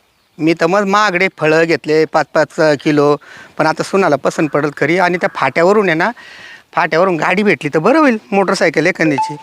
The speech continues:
कारण यायच्या मळ्यात जायला इतका बेकार रस्ता आहे, काय सांगावा. एखादी गाडी भेटली तर बरं होईल, आणि ऊन बी खूप झालं आता.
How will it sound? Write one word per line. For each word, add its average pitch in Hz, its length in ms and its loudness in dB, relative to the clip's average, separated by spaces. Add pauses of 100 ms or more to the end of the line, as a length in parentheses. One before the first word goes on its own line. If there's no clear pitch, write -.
(380)
कारण 196 140 0
यायच्या 226 360 0
मळ्यात 208 220 0
जायला 220 300 -2
इतका 220 260 -6
बेकार 220 320 -2
रस्ता 220 260 -2
आहे, 143 60 0
काय 208 160 0
सांगावा. 147 440 0 (800)
एखादी 190 280 0
गाडी 175 260 2
भेटली 151 280 -2
तर 156 40 -4
बरं 202 200 0
होईल, 185 120 2
आणि 165 120 0
ऊन 202 200 -2
बी 277 120 -4
खूप 180 180 -2
झालं 139 240 0
आता. 120 220 -4